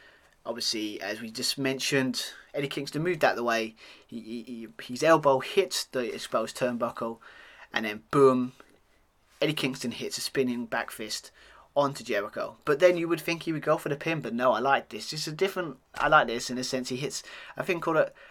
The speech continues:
a, sp-, a, sp-, a stretcher plunge, or we don't know what it is. A lot of people don't. I don't think a lot of people in the commentary booth <laughs> knew what this move was. It's basically like it's a, like he's pulling the arm back, back, like, like it's a pump or something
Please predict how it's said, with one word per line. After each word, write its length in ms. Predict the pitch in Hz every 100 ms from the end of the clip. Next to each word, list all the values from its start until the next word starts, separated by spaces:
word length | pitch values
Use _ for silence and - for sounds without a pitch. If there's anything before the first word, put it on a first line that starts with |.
| -
a, 60 | -
sp-, 320 | - - - _
a, 80 | -
sp-, 220 | - - _
a 60 | -
stretcher 420 | - - 175 -
plunge, 480 | 180 170 131 - -
or 220 | 131 127 123 - - - _ 151
we 100 | 160
don't 200 | 202 170
know 80 |
what 200 | 156 160
it 80 | 143
is. 260 | 120 101 -
A 40 |
lot 80 | 139
of 60 | -
people 200 | 127 120
don't. 160 | 127
I 40 | 135
don't 160 | 139
think 200 | - 127
a 40 | 135
lot 100 | 123
of 80 |
people 280 | 127 123 127
in 80 | 120
the 80 | 120
commentary 340 | 131 131 123
booth 220 | 110 117
<laughs> 40 | 139
knew 140 | 139
what 200 | 131 113
this 160 | 117 135
move 220 | 123 117
was. 180 | 131 117
It's 80 | 120
basically 360 | 151 147 139
like 260 | 131 123 135
it's 160 | 123
a, 120 | 127 110 - - - -
like 140 | 123
he's 100 | 131
pulling 320 | - - 147 135
the 120 | 131
arm 200 | 131 127
back, 380 | 135 131 - - -
back, 300 | 123 - -
like, 440 | - 117 - - 143
like 240 | 131 127
it's 180 | - 151
a 200 | 123 117
pump 360 | - 135 139 -
or 100 | 107
something 440 | 143 131 107 107